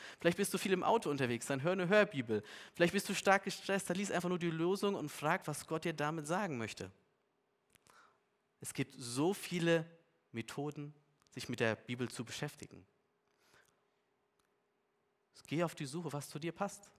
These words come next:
was zu deiner Situation passt. Denn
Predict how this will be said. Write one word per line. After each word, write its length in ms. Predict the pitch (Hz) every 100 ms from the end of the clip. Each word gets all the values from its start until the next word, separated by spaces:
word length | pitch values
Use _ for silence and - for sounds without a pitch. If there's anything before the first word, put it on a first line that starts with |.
| _
was 100 | -
zu 80 | -
deiner 200 | 147 147
Situation 500 | 139 151 151 - 180
passt. 280 | 156 113 - _ _ _ _ _ _ _ _ _ _ _ _ _ _ _ _ _ _ _ _ _ _ _
Denn 360 | 131 127 131 139